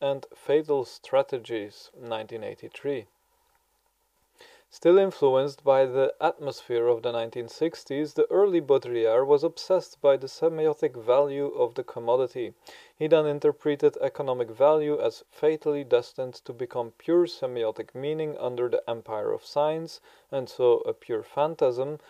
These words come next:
ready for the long winter of the nineteen eighties. Marx's industrial model of production was dismissed as no longer appropriate for deciphering the becoming immaterial of the commodity.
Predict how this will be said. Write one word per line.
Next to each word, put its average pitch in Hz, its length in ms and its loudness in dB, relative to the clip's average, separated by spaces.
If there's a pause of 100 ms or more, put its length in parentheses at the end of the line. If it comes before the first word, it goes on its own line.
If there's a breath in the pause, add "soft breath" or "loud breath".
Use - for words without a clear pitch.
(200 soft breath)
ready 139 520 2
for 127 320 4
the 120 120 -2
long 127 420 2
winter 131 420 -2
of 113 200 0
the 120 100 -8
nineteen 110 480 -12
eighties. 131 600 -6 (380 loud breath)
Marx's 165 480 0
industrial 151 640 6
model 131 360 2
of 131 120 -6
production 139 520 0
was 135 180 0
dismissed 165 560 -4
as 139 180 6
no 175 220 2
longer 131 340 0
appropriate 165 680 0
for 143 180 2
deciphering 151 720 0
the 143 100 0
becoming 160 720 -6
immaterial 175 1000 -2
of 110 140 0
the 123 80 -6
commodity. 135 760 -2